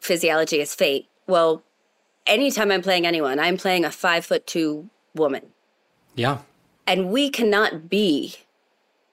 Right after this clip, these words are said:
Speaker 1: really openly hostile all the time in public.
Speaker 2: Mm-hmm.
Speaker 1: Like, never, because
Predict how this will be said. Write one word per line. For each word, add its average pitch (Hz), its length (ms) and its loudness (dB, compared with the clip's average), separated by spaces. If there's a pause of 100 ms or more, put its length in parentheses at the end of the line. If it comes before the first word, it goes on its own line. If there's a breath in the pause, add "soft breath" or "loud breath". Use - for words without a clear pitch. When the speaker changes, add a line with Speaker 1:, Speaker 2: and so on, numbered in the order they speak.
(140)
Speaker 1:
really 165 520 2
openly 170 380 0
hostile 156 580 -2
all 156 160 2
the 147 100 -4
time 135 560 -4
in 143 140 -2
public. 135 340 0
Speaker 2:
Mm-hmm. - 760 -10
Speaker 1:
Like, 311 160 2
never, 330 400 0 (100)
because 233 420 0